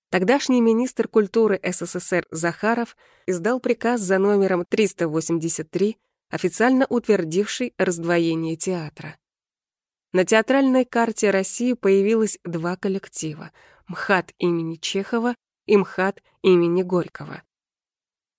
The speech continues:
Художественным руководителем и главным режиссером последнего — в свое время она окончила высшие режиссерские курсы — стала Доронина. Труппа этого театра получила здание на улице Москвина.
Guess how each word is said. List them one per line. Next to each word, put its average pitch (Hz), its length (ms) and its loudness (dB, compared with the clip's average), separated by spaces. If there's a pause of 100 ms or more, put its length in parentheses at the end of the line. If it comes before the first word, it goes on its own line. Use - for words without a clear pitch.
Художественным 240 720 4
руководителем 208 800 2
и 180 140 0
главным 233 400 2
режиссером 208 600 0
последнего — 208 760 -2 (320)
в - 60 -6
свое 233 200 2
время 180 360 4
она 170 200 2
окончила 180 480 -2
высшие 175 440 -2
режиссерские 180 640 -4
курсы — 240 420 -2 (260)
стала 170 460 -2
Доронина. 160 640 -6 (500)
Труппа 262 460 0
этого 185 320 0
театра 208 420 -2
получила 180 520 0
здание 214 520 0
на 214 220 0
улице 160 340 -2
Москвина. 165 560 -8